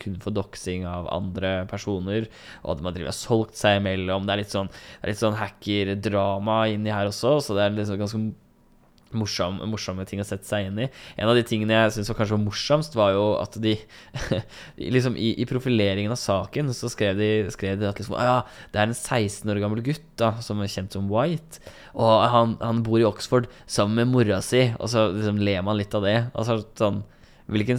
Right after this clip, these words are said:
seksten-åring er det som ikke bor hjemme hos mora si, sånn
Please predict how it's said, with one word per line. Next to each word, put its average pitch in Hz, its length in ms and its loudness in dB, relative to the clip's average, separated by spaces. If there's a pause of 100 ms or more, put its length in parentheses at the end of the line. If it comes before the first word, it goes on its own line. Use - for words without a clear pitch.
seksten-åring 101 560 2
er 104 80 2
det 123 80 0
som 120 120 -2 (280)
ikke - 560 -4
bor 98 160 4
hjemme 95 240 2
hos 90 160 -6
mora 90 160 0
si, 98 320 0
sånn 92 240 -2